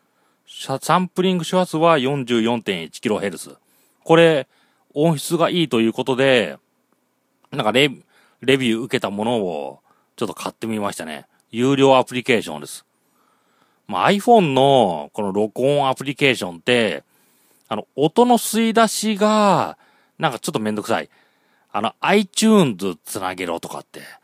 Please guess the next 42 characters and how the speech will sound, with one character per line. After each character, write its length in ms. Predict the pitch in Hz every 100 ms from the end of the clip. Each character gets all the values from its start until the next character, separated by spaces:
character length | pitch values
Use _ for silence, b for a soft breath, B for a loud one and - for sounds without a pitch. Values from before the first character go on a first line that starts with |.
| _ _ _
で 80 | -
も 140 | 101 85
iTunes 600 | 165 185 208 196 104 82
っ 20 |
て、 520 | - 117 113 85 71 - _ _ _ _ _
あ 80 | 117
の、 380 | 110 101 90 85 _ _ _ _ _ _ _ -
自 220 | 98 143
分 220 | 190 226
の 80 | 233
パ 220 | - 214
ソ 100 | -
コ 160 | 233 240
ン 80 |
で 80 | 233
し 140 | 220 -
か 480 | 220 196 117 92 -
取 180 | - 110
り 80 | -
込 60 |
め 80 | 120
な 100 | 120
い 40 | 95
ん 20 |
で 40 |
す 60 | 76
よ 80 | 80
ね。 280 | 78 76 - _
人 240 | - - 208
の 80 | 220
設 260 | - 208
定 180 | - 214
の 100 | 202
と 80 | 196
こ 80 | 202
ろ 100 | 143
に 80 |
接 160 | 104 117
続 240 | 110 117
す 100 | 110
る 120 | 143 151
と 400 | 147 107 80